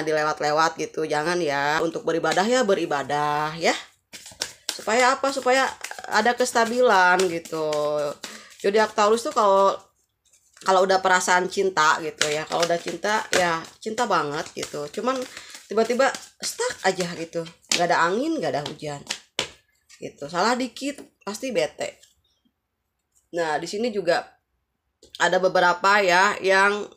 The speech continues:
eh, khawatir sama masa depannya gitu, ngerasa nggak berharga. Di sini ada yang, eh, ada ta-, beberapa Taurus yang udah punya semua gitu ya, dia karir oke gitu ya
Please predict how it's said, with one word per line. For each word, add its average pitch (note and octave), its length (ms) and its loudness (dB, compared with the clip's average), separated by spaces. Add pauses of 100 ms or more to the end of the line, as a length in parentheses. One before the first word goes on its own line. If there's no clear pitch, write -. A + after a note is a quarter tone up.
(120)
eh, F#3 220 2
khawatir A#3 720 2
sama F#3+ 240 -2
masa F3+ 240 -2
depannya F3+ 720 0
gitu, E3 640 -8 (580)
ngerasa F#3+ 540 2 (260)
nggak F3+ 480 6 (540)
berharga. A#3 680 2
Di G#3 80 -4
sini G#3 180 -2
ada F#3+ 160 2
yang, G3 240 4 (1120)
eh, D4+ 400 6
ada B3+ 160 4
ta-, G3 240 2
beberapa F#3+ 400 4
Taurus G3 320 2
yang G3 160 2
udah F3+ 240 0
punya F#3 240 0
semua F3+ 480 0
gitu E3+ 240 -6
ya, E3+ 240 2
dia F#3+ 240 0
karir F#3+ 400 2
oke G3 720 0
gitu F3 160 -4
ya F#3 160 2